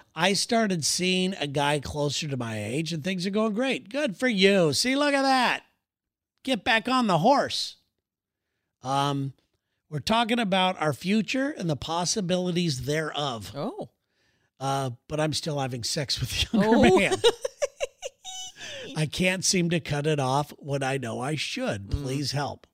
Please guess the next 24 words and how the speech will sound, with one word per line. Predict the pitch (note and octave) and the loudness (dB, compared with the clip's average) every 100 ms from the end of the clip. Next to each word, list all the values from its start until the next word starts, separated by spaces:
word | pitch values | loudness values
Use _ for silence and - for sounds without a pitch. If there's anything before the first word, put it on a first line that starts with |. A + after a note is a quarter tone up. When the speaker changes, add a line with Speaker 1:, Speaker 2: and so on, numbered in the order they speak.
| _ _ | _ _
Speaker 2:
Well, | D3+ | -6
that's | D#3 - | -4 -4
what's | F3+ E3 | -6 -6
making | D3+ C#3+ | -6 -8
it | B2+ | -6
hotter, | C#3+ C#3+ B2 | -6 -4 -6
too, | - C#3 B2+ - _ _ _ _ _ - | -6 -4 -6 -10 _ _ _ _ _ -8
is | D3 | -4
you | D#3+ | -2
know | C3+ | -2
Speaker 1:
Uh. | |
Speaker 2:
you | C3+ C3+ | -2 -2
should. | - C#3 C#3 - | -2 -2 -2 -6
You | - | -10
know | C3+ C3 | -6 -4
it's | - | -4
wrong. | B2+ C#3 C3+ B2+ _ | -4 -2 -2 -6 _
You | C#3 | -12
wanna | B2 | -10
do | A#2 B2+ | -8 -8
it | C3 | -10
even | C#3+ E3 | -8 -6
worse. | C3+ A2+ - - - _ - | -6 -6 -6 -6 -8 _ -4
So, | - E3 | 0 0